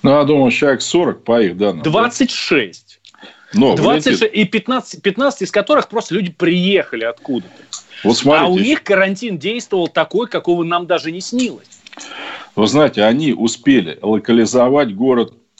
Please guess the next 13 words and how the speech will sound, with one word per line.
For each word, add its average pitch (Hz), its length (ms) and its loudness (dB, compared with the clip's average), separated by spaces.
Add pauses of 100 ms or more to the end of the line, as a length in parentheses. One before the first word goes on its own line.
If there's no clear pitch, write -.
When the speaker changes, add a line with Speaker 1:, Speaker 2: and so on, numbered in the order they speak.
(100)
Speaker 1:
э, 107 240 0
Хунань. 127 500 2
Они, 123 260 2
между 139 360 2
прочим, 120 400 0
в 101 80 0
отличие 143 360 0
Speaker 2:
Ухань. 165 100 0
Speaker 1:
от 139 60 0
наших, 123 260 -2 (200)
Speaker 2:
А, 98 240 -6
Speaker 1:
Ухань, 139 340 2
извините, 131 280 -2